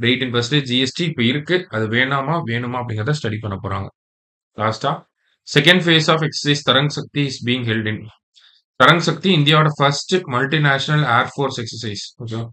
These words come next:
Multinational ஏர்ஃபோர்ஸ் exercise. So, எங்க நடக்குது அப்படின்னு பார்த்தோம்னா, first phase வந்து சூலூர்ல நடந்துச்சு. தமிழ்நாட்டுல இருக்கக்கூடிய,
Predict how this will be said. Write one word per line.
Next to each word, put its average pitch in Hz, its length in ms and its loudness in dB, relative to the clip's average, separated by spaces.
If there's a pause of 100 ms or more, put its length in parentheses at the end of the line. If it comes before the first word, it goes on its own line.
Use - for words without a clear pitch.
(540)
Multinational 143 880 2 (1600)
ஏர்ஃபோர்ஸ் 147 560 4
exercise. 123 440 0 (680)
So, - 200 0
எங்க 165 300 4
நடக்குது 135 560 2 (560)
அப்படின்னு 120 260 -2
பார்த்தோம்னா, 143 320 2
first 127 300 0
phase 156 280 4
வந்து 127 200 -2
சூலூர்ல 139 520 0
நடந்துச்சு. 101 400 -6 (640)
தமிழ்நாட்டுல 120 520 -2
இருக்கக்கூடிய, 110 380 -4